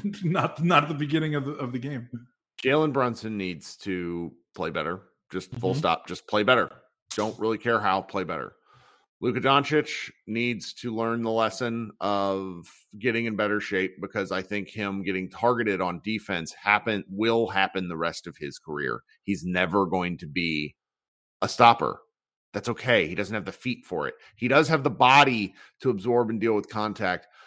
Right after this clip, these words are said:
Speaker 1: but he, like, getting blown by, by slow point guards, and Chris Paul's not a light, like,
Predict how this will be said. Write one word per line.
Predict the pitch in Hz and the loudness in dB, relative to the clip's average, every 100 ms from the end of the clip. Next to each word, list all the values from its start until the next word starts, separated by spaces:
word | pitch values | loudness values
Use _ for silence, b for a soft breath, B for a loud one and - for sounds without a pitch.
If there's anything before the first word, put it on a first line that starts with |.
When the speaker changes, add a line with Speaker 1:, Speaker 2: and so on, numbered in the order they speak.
| b _ | b _
Speaker 1:
but | 131 104 - | 2 2 -2
he, | - 147 135 | -2 0 2
like, | 120 123 98 | 2 0 4
getting | 151 135 - | 4 2 -2
blown | 104 117 131 139 | -2 0 2 4
by, | 123 98 90 92 92 | 4 6 4 0 0
by | 110 98 | 0 0
slow | - - 113 117 | -2 -2 2 0
point | 107 101 92 | 0 -6 -4
guards, | 87 78 80 | -4 -4 -8
and | 76 | -12
Chris | 107 | -12
Paul's | - 101 87 | -4 -4 -2
not | 90 80 | -4 -6
a | |
light, | 71 82 - | -4 -6 -8
like, | 85 85 | -10 -10